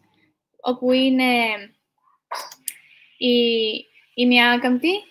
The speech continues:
η άκαμπτη και η εύκαμπτη. Σε αυτή την εικόνα βλέπουμε την εύκαμπτη και την ημιάκαμπτη.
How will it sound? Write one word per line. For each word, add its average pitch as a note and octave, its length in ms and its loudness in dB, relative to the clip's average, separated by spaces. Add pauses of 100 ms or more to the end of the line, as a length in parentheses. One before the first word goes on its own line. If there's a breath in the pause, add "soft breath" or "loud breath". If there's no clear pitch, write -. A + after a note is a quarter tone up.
(100)
η B3 180 0
άκαμπτη C4+ 460 0 (580)
και D#4 120 -2
η D#4 100 4
εύκαμπτη. A#3 580 0 (1200 loud breath)
Σε - 120 -2
αυτή C#4 180 0
την D4+ 140 0
εικόνα C#4 500 2
βλέπουμε C4 340 -4
την B3 160 -4
εύκαμπτη B3+ 480 -4
και A#3 140 -14
την A3+ 220 -12
ημιάκαμπτη. A3+ 720 -10